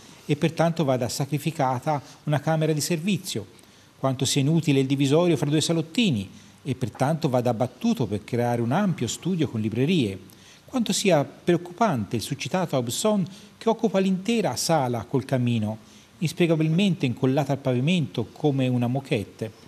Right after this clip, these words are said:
perché non è escluso che nasconda marciumi e decomposizioni del parquet, e per finire intima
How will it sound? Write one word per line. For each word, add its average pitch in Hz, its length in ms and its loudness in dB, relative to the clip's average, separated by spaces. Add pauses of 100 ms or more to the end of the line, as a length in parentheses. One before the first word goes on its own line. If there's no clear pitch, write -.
(480)
perché 147 420 0
non 143 180 2
è 151 40 2
escluso 139 440 0
che 127 80 -2
nasconda 127 460 -2
marciumi 127 600 0 (140)
e 147 80 0
decomposizioni 131 920 -2
del 104 100 -2
parquet, - 560 -4 (420)
e - 80 0
per 254 160 0
finire 165 380 2
intima 190 600 -2